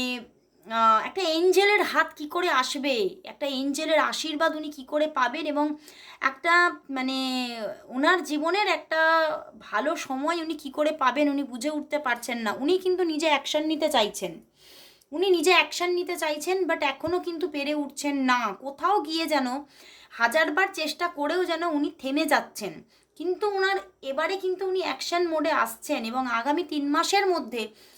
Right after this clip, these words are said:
উনি অ্যাকশন মোডে চলে আসবেন। যাদের মধ্যে বহু, বহু, বহু দিনের, বহু হতে পারে এই, এই ডিট্যাচমেন্টটা অনেকের জন্য বহু বছরের, হতে পারে বহু মাসের, তাদের জন্য সেই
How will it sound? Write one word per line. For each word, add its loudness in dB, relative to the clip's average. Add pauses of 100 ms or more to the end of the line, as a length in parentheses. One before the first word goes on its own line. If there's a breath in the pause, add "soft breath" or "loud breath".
(160 loud breath)
উনি -2
অ্যাকশন 0 (100)
মোডে 2
চলে 2 (100)
আসবেন। -4 (580 loud breath)
যাদের 4
মধ্যে 2 (120)
বহু, 2 (100)
বহু, 2 (120)
বহু 2 (320)
দিনের, 4 (100)
বহু -2 (200)
হতে -2
পারে -2 (100)
এই, -4 (200)
এই -2 (100)
ডিট্যাচমেন্টটা -4 (100)
অনেকের -4
জন্য -4 (140)
বহু -6 (120)
বছরের, 2 (680 loud breath)
হতে 0
পারে 4 (120)
বহু -2 (120)
মাসের, -2 (1300)
তাদের 4
জন্য -8 (120)
সেই -2